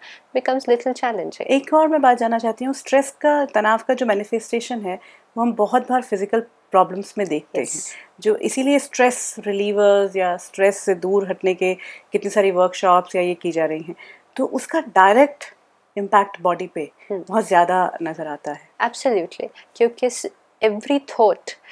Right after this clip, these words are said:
Speaker 1: यही तो unfortunately बात है कि हमारे बचपन से, हमारे bringing up में या हमारे education system में किसी ने हमें यही नहीं सिखाया how to think।
Speaker 2: Hmm।
Speaker 1: You know, people taught us how to behave, people taught us how to speak,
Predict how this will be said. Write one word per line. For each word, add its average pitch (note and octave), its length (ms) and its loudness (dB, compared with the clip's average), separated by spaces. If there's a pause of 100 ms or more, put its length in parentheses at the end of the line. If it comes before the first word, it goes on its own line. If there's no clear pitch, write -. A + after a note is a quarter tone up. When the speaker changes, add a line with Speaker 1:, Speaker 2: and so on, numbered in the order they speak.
(240)
Speaker 1:
यही A3+ 420 4
तो D4+ 180 2
unfortunately A#3 960 0
बात F3 320 -4
है A3 140 -4
कि B3 120 -2
हमारे G#3 720 2
बचपन C4+ 440 2
से, - 300 -4 (340)
हमारे G3+ 480 2
bringing G3 480 4
up G3+ 240 0
में G3+ 200 4
या G3 160 4
हमारे G3+ 400 0
education G3+ 680 2
system F#3+ 440 -4
में E3+ 260 -6 (400)
किसी A#3 280 -2
ने B3 100 2
हमें A#3+ 300 0
यही A3+ 260 6
नहीं C4 160 4
सिखाया G3+ 600 -2
how F#3+ 220 2
to G3+ 80 2
think। - 380 -6 (380)
Speaker 2:
Hmm। F3 380 -10 (420)
Speaker 1:
You F#3+ 120 2
know, G3 100 -2
people A3+ 340 4
taught G3+ 280 2
us G3+ 260 2
how F#3 160 4
to F3 100 0
behave, G#3+ 460 6 (240)
people G3+ 300 -2
taught F#3 240 0
us F#3 280 0
how F3+ 180 2
to - 160 -8
speak, D#4 260 4